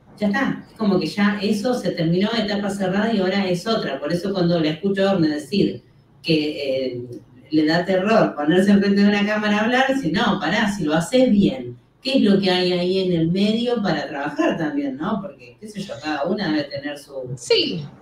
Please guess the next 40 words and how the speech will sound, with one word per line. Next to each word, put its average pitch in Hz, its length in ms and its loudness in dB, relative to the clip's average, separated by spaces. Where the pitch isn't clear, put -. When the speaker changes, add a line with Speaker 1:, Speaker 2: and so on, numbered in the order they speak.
Speaker 1:
sus 156 140 -4
temas. 226 560 2
Speaker 2:
También 294 520 2
creo 339 200 -2
que 269 220 -4
pasa 269 260 4
un 262 140 -2
poco 269 420 4
por 220 240 6
Speaker 1:
Bueno. 160 240 2
Speaker 2:
la 214 160 -2
comodidad, 220 800 4
o 175 80 -8
que 226 100 -4
te 208 200 -4
guste 320 540 2
o 208 60 -2
no 208 200 -2
te 403 160 -4
guste. 233 800 0
A - 100 -8
lo 202 120 -8
mejor 294 320 -2
lo 294 60 -4
Speaker 1:
También, 156 260 4
Speaker 2:
hago 311 400 6
porque - 280 -12
no 160 100 -2
me 165 100 2
Speaker 1:
también. - 140 -2
Speaker 2:
frena 294 340 0
esa 202 220 -6
incomodidad, 190 880 4
pero 277 240 -2
no 233 100 -4
lo 277 100 2
elijo. 180 580 -6
Yo, 247 340 -2
si 170 140 -20
me 170 100 -6